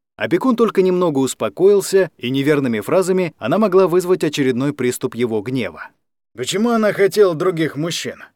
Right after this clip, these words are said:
Захар наклонился чуть вперёд и дотянулся до пива, стоящего под столом.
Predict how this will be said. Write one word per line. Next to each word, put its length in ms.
Захар 380
наклонился 580
чуть 240
вперёд 460
и 100
дотянулся 560
до 140
пива, 280
стоящего 640
под 160
столом. 440